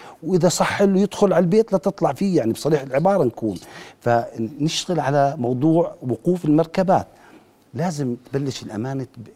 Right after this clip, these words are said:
تفكر بالمواقف، لأنه كثير من الشوارع، حتى الشوارع الفرعية، مكتظة بالسيارات على جوانب الشوارع يمين وشمال، هذا بيؤدي لاكتظاظات مرورية.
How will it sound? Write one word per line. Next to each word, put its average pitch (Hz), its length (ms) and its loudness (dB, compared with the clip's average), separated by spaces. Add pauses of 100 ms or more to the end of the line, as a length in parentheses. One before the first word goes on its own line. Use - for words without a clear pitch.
(200)
تفكر 107 320 -8
بالمواقف، 101 1000 -4 (560)
لأنه 110 680 -4 (300)
كثير 160 340 -2
من 143 100 0
الشوارع، 127 600 -6
حتى - 360 -12
الشوارع 185 420 -8
الفرعية، 160 480 -6
مكتظة 170 440 -6
بالسيارات 156 640 -2
على 147 280 0 (440)
جوانب 175 420 4
الشوارع 175 440 0
يمين 151 300 2
وشمال، 170 420 -4 (260)
هذا 208 260 2
بيؤدي 170 400 0
لاكتظاظات 165 1200 0
مرورية. 185 380 -2